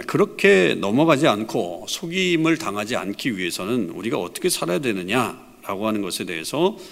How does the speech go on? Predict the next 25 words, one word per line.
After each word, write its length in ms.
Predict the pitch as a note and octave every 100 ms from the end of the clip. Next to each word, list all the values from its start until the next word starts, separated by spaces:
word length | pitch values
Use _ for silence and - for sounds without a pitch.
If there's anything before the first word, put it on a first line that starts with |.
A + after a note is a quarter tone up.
| - - -
분명하게 580 | - A2 G3+ B3 A2+ A2
우리에게 400 | F2+ F#2 F2 F#2+
몇 180 | F2+ -
가지를 320 | C3+ A#2 G#2
얘기합니다. 460 | F2+ A2 F#2 D#2 -
칠 220 | - A3
절부터 440 | A3+ C4 F#3 - A2+
쭉 300 | - B2 D3+
얘기하는 400 | G#2+ A#2+ C3 G2+
게 100 | C3
그런 220 | A#2 D3+
거예요. 360 | G2 E2 F2+ -
먼저는 680 | F#2+ A#2 C#3 C#3 D#3 - - - - -
그들과 360 | - D3+ A#3 A3+
함께 220 | A#3 B3
하지 160 | A#3 G3+
말라. 480 | G3+ A2 B2+ E3+ - - _ _ _ _ _ _ _ - - - - - -
그들이 340 | D3 E3 C#4+
아무리 300 | - A#2+ A#3+
부른다고 560 | - D3 G3 G#3+ F#3+ G3
해도 760 | G#3+ B2+ A#2 D3 F2+ F#2+ -
하지, 400 | - - - -
함께 360 | - A3 C#4 C#4
하지 160 | G3 F3+
말라. 640 | F2 E2+ F2 D#2+ A2 G2+